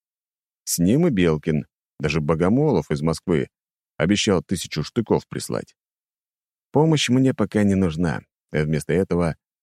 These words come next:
я занялся укреплением своих владений. Понимаю, что с энергией сейчас проблемы, но это нужно.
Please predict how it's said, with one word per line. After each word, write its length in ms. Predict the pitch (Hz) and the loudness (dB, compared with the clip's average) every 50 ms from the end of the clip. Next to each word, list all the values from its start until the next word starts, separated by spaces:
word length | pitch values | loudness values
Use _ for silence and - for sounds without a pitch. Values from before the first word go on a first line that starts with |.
| _ _ _ | _ _ _
я 160 | 85 90 107 | 0 0 0
занялся 600 | 101 95 98 101 98 95 - - 104 104 101 95 | 2 2 0 0 0 0 -2 0 0 2 2 0
укреплением 640 | 92 - 85 85 - - 98 98 95 92 92 87 | 0 -2 -4 -6 -2 -2 0 0 2 2 0 0
своих 360 | 82 - 82 85 87 87 - - | -2 -2 0 0 0 0 -2 -2
владений. 640 | 82 87 92 98 101 110 104 85 64 53 50 50 - _ _ _ _ _ _ _ _ _ _ _ _ _ _ _ _ - | -2 -2 -2 0 0 0 -2 -2 -2 -6 -10 -14 -16 _ _ _ _ _ _ _ _ _ _ _ _ _ _ _ _ -2
Понимаю, 520 | - 90 113 156 180 208 214 208 190 156 | 0 2 2 2 2 2 2 2 2 0
что 180 | 113 - - 92 | -2 -2 -4 -4
с 120 | - - | -2 -2
энергией 420 | 95 92 98 98 98 85 87 90 | 0 2 2 2 0 0 -2 -2
сейчас 360 | 85 - - - - 95 - - | -2 -4 -4 -4 -4 -4 -4 -2
проблемы, 600 | - 92 95 107 135 160 160 147 95 69 60 - - _ _ _ _ _ _ _ _ | -2 -2 -2 0 0 -2 -2 0 -2 -2 -4 -6 -8 _ _ _ _ _ _ _ _
но 160 | - 80 98 | 0 2 2
это 240 | 120 143 160 165 175 | 2 2 2 0 0
нужно. 440 | 170 160 135 92 71 67 - - - | 0 0 0 -2 -2 -6 -8 -10 -12